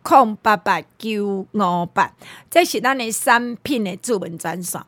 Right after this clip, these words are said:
听众朋友，我甲大家报告，因为这阵仔呢，我代志真正真济，所以讲呢，可能也有较吵一撮啦。所以我昨中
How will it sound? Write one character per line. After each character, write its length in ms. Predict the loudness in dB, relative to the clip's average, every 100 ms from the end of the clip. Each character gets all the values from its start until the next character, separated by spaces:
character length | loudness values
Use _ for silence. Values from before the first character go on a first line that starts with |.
| _ -20 -20 _ -8
听 200 | -2 0
众 200 | 0 0
朋 180 | -2
友， 140 | -2 2
我 120 | 2
甲 140 | 0 -4
大 120 | -4
家 80 | -6
报 200 | -2 -4
告， 160 | -2 -6
因 80 |
为 40 | -6
这 160 | -8
阵 220 | -4 -2 0
仔 120 | -2
呢， 100 | -2
我 80 | -4
代 200 | -4 -6
志 160 | -6
真 140 | -6 -6
正 100 | -6
真 280 | -8 -8
济， 340 | -8 -6 -4 -2
所 180 | -2 -2
以 80 |
讲 240 | -2 -2 -4
呢， 160 | -6 -10 -18 -18
可 160 | -2 0
能 160 | 0 -2
也 80 |
有 100 | -6 -4
较 220 | 0 0 _ -12
吵 260 | 0 2
一 160 | 2 -2
撮 240 | -8 -8
啦。 100 | -10 -14 _ -20 -20 -12
所 160 | -4
以 20 | 0
我 140 | 0
昨 240 | 0 -2
中 200 | -2 -2